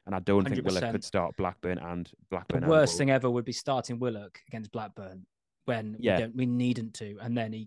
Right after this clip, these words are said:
Speaker 2: gets, yeah, gets
Speaker 1: I just
Speaker 2: injured,
Speaker 1: think
Speaker 2: so
Speaker 1: with Wolves, they're
Speaker 2: Wolves,
Speaker 1: quite a
Speaker 2: Wolves,
Speaker 1: sort of
Speaker 2: yeah.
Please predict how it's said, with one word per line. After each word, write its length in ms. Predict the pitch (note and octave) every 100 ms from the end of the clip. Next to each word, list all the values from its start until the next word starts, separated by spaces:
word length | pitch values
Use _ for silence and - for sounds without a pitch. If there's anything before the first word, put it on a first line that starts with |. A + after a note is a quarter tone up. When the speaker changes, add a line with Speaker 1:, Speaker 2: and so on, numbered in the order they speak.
| -
Speaker 2:
gets, 320 | G#2+ - - _ _
yeah, 220 | C3 G#2 - _ -
gets 160 | A2
Speaker 1:
I 40 | G#2+
just 240 | C3+ -
Speaker 2:
injured, 160 | C#3+ A2
Speaker 1:
think 100 | -
Speaker 2:
so 60 | _ _ _ -
Speaker 1:
with 180 | B2
Wolves, 440 | A#2 A#2+ C3 A2+ F#2+
they're 80 | A#2+
Speaker 2:
Wolves, 220 | A#2 A2 A#2+
Speaker 1:
quite 120 | B2
a 40 |
Speaker 2:
Wolves, 120 | C3+ A#2
Speaker 1:
sort 140 | G#2
of 40 | G2+
Speaker 2:
yeah. 120 | A2+